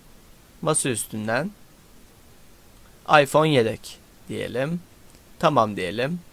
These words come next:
Hemen ardından videoları şuraya aktar. Aynı klasörü seçelim. Masa üstündeki iPhone yedek diyelim. Tamam diyelim. Evet arkadaşlar, resimleri ve videoları aynı klasöre, iPhone yedek klasörüne aktaracağım.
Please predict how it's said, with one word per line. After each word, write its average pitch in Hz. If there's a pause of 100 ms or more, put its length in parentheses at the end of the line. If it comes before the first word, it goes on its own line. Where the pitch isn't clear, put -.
(520)
Hemen 160
ardından 131
videoları 135
şuraya 156
aktar. - (280)
Aynı 160
klasörü 110
seçelim. 113 (300)
Masa 139
üstündeki 110 (720)
iPhone 143
yedek 107
diyelim. 135
Tamam 117
diyelim. 127 (1000)
Evet 160
arkadaşlar, 113 (260)
resimleri 151
ve 151
videoları 131
aynı 190
klasöre, 131 (320)
iPhone 156
yedek 151
klasörüne 131
aktaracağım. 123